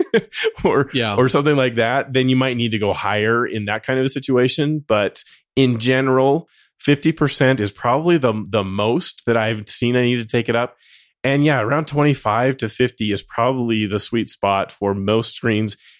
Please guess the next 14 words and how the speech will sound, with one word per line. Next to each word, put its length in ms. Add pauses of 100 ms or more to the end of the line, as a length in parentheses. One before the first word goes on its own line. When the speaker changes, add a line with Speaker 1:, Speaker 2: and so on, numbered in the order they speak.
Speaker 1:
and 200
most, 320 (200)
<laughs> 180
uh, 280
indoor 720
<laughs> 40
editing 380
setups 520 (440)
if 140
you're 80
Speaker 2:
Right. 80
Speaker 1:
gonna 100
be 120
inside. 480